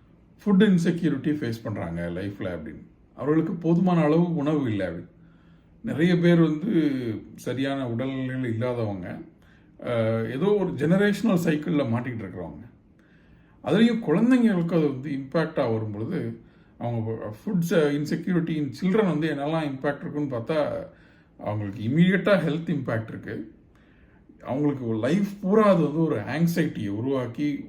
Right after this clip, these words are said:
லைஃப் பூரா அவங்களோட மென்டல் ஹெல்த்தை பாதிக்குது. அஹ், அதுக்கப்புறம் இந்த மாதிரி ஃபுட் இன்செக்யூரிட்டியோட வளர்ற குழந்தைங்க பெரும்பாலும் அவங்க வந்து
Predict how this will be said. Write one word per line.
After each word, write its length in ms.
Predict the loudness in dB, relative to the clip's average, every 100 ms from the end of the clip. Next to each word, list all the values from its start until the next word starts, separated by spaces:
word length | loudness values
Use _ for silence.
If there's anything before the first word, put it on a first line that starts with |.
| -8
லைஃப் 300 | -2 -2 -2
பூரா 240 | 2 4 4
அவங்களோட 400 | 2 -2 -2 -2
மென்டல் 300 | -2 0 2
ஹெல்த்தை 280 | 2 2 -2 -4
பாதிக்குது. 560 | -6 -6 -8 -8 -10 -14 -20 _ -20 _ _ -20 _ -16
அஹ், 240 | -12 -10 -10
அதுக்கப்புறம் 800 | -6 -2 2 2 4 2 2 -2 -8
இந்த 200 | -4 2
மாதிரி 260 | 4 4 2
ஃபுட் 280 | 0 2 4
இன்செக்யூரிட்டியோட 800 | 4 2 0 0 0 0 2
வளர்ற 520 | 2 2 2 0 -2 -4
குழந்தைங்க 580 | 0 2 2 0 -6 -10 -14 _ _ _ _ _
பெரும்பாலும் 520 | 4 6 6 6 6
அவங்க 220 | 4 4 2
வந்து 300 | 0 0